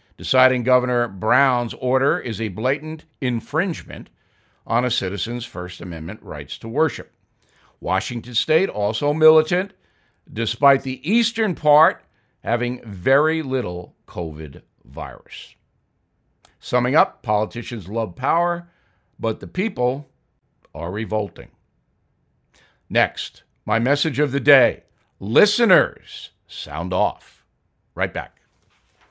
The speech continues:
Our world has changed when you venture outside. Face coverings are the new normal, and the kind of face covering you use matters.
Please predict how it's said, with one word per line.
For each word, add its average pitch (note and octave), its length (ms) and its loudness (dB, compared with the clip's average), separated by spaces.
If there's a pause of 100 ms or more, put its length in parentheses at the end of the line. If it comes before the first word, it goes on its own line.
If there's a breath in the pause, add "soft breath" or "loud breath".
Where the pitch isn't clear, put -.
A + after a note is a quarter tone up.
(800 soft breath)
Our D#3 160 8
world F#3 320 10
has E3+ 100 4
changed G#3 600 2
when C#3+ 180 2
you C#3 160 2
venture C#3 340 0
outside. C3+ 600 0
Face A2 320 -4
coverings D3 560 -4
are C3 160 0
the A#2+ 100 -4
new B2+ 220 -4
normal, D3 440 -2
and C#3+ 440 -2 (340 soft breath)
the B2+ 80 -6
kind C#4+ 300 0
of A#3 100 -2
face F3+ 300 -2
covering D3 420 0
you C3+ 140 -2
use B2+ 580 -6
matters. - 520 -8